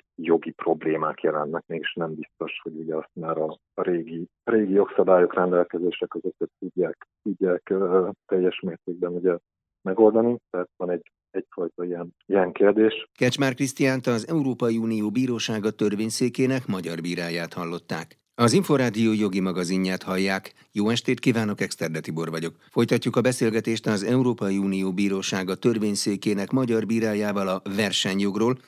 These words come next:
Speaker 2: és a jogi terület aktuális kihívásairól. Kecsmár Krisztiánnal Rozgonyi Ádám beszélgetett.
Speaker 1: A háború nagyon érdekes megfigyelni, hogy ilyen krízis helyzetekben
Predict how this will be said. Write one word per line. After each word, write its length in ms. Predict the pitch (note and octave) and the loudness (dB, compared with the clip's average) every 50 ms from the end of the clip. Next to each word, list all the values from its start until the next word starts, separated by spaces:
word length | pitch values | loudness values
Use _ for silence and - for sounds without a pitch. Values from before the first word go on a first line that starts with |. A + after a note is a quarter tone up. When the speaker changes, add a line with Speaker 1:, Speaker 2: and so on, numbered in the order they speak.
| - - - | -20 -6 -2
Speaker 2:
és 180 | A2 F#2 - | -2 0 0
a 100 | G2+ G2 - | 0 -2 0
jogi 300 | - G#2 A#2+ A2 F#2+ E2 | 2 2 0 0 0 -4
terület 440 | - G2 G2 G2+ G2+ G2+ G2 G2 - _ _ _ | -4 -4 -2 0 0 -2 -2 -4 -8 _ _ _
aktuális 680 | - - F2+ - - F#2 F#2 F#2+ F#2+ G2+ G#2+ F#2+ - - _ | -8 -6 -6 -4 -4 -2 -2 0 0 0 -2 -2 -4 -6 _
kihívásairól. 920 | - - A#2+ A2 A#2+ A2 G2+ G2+ G2 F#2+ - - G2 G2 F#2+ F#2 E2+ D2 D2+ - _ _ _ _ _ _ _ | 2 2 4 4 4 2 0 0 -2 -2 -2 0 0 0 0 -2 -2 -4 -6 -10 _ _ _ _ _ _ _
Kecsmár 360 | - G2+ G2 - B2 B2 B2 A#2+ | -2 -2 0 2 2 0 0 0
Krisztiánnal 640 | B2+ B2 A2+ - - A2 G2+ F#2+ F#2+ F#2 F#2 F2 - - | 0 0 0 2 0 0 0 0 0 -2 -2 -4 -4 -2
Rozgonyi 460 | A2 G#2 G2+ F2+ F2 E2+ E2+ E2+ E2+ | 0 0 0 0 -2 -4 -4 -4 -4
Ádám 300 | E2+ E2+ E2 E2+ E2+ E2 | -4 -4 -4 -4 -4 -4
beszélgetett. 680 | E2 D#2+ - - E2 D#2 D#2+ D#2 D#2 D2+ C#2 - - - _ _ _ | -4 -4 -2 -4 -4 -4 -4 -4 -6 -6 -8 -10 -14 -20 _ _ _
Speaker 1:
A 160 | - G2+ F#2 F2+ | -2 -2 0 2
háború 460 | F#2+ G2 G2 G2 G2+ G2+ - G#2+ A2 - _ _ | 2 2 0 0 -2 -4 -4 -4 -6 -8 _ _
nagyon 260 | - A2 G#2+ G2 F2+ F2+ | 2 4 6 6 6 6
érdekes 300 | E2 D#2+ - - - - | 4 2 0 -6 -10 -8
megfigyelni, 600 | F#2 E2+ - - - F#2+ F2+ F#2 F2+ F2 F2 E2+ | -6 -8 -8 -6 -8 -6 -4 -4 -4 -2 -2 -2
hogy 140 | E2+ E2+ E2 | -2 -2 -2
ilyen 320 | F2+ F2+ E2+ F2 F2 F2 _ _ | -4 -6 -6 -8 -10 -14 _ _
krízis 480 | - - G2+ F2+ - - D#2+ - - - | -10 -8 -8 -10 -8 -8 -8 -8 -8 -8
helyzetekben 800 | F2 E2+ E2 E2 D#2+ - - E2 D#2+ - - F#2 G2 A2 A2 | -8 -8 -8 -8 -10 -10 -12 -14 -14 -8 -2 0 0 0 0